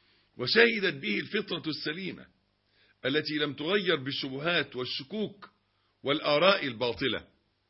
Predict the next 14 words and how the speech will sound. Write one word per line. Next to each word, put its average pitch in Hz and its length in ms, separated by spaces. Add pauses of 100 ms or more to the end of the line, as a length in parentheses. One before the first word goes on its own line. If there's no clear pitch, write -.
(580)
هذا 123 480 (480)
وقد 190 320 (340)
افترق 160 640
الناس 143 520 (680)
في 165 160
مسألة 160 540
الكلام 147 640 (260)
على 131 320
تسعة 131 600
أقوال." 98 440 (3500)
والله 202 380
أنا 208 120
كان 151 180
رأيي 127 320